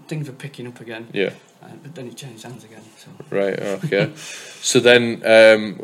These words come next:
Speaker 2: s-, sort of skip forward a few years. You're doing, you're doing d-, various bits, as you say. You had your residencies in town and whatnot.
Speaker 1: Mm.
Speaker 2: Um,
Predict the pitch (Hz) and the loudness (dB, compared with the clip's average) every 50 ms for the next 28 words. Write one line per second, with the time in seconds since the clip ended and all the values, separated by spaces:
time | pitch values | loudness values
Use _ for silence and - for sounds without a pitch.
0 | - 78 82 - - - - _ - - - - 101 90 - - - - - - | -14 -14 -12 -12 -14 -14 -16 _ -12 -6 -2 -2 0 -2 -2 -6 -8 -6 0 2
1 | 110 107 107 107 101 - - 110 107 104 104 104 104 104 98 101 104 101 - 113 | 4 4 4 2 0 -4 -4 -4 -4 0 2 2 2 2 0 -2 -8 -6 -4 -4
2 | 110 104 104 98 95 95 - _ _ _ _ _ _ _ - - 101 104 104 101 | -4 -4 -6 -8 -10 -14 -18 _ _ _ _ _ _ _ -18 -14 -10 -8 -6 -6
3 | 98 95 92 87 - - - - - 104 95 98 98 98 101 95 95 - - 104 | -6 -6 -8 -12 -14 -18 -16 -10 -2 0 0 2 2 0 -4 -6 -8 -6 -4 -4
4 | - - - - - 95 95 101 95 - 95 92 92 90 90 90 90 95 92 98 | -4 -4 -4 -6 -6 -6 -4 -6 -8 -4 -4 -2 0 0 -2 -2 -2 -2 -2 -2
5 | 92 95 95 95 85 92 - 101 92 95 90 92 95 92 95 95 95 90 87 87 | -2 -2 -4 -12 -12 -12 -10 -10 -10 -12 -10 -6 -6 -6 -6 -6 -8 -8 -8 -8
6 | 85 - 92 90 - - - - 135 127 123 120 - _ _ - - 101 101 101 | -6 -2 -2 -2 -2 -4 -8 -18 -18 -18 -18 -20 -20 _ _ -2 2 4 6 6
7 | 101 101 98 98 95 95 92 95 | 6 6 4 2 -2 -8 -10 -12